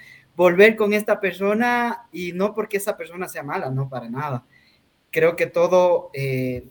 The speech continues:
tiene una conexión de vida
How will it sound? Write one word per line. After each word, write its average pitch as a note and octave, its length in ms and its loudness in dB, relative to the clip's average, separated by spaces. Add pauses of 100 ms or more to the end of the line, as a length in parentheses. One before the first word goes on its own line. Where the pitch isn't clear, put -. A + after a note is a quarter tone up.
tiene D#3 240 -14
una C#3+ 640 -8
conexión D#3+ 680 -8
de D3+ 140 -2
vida D#3+ 500 -4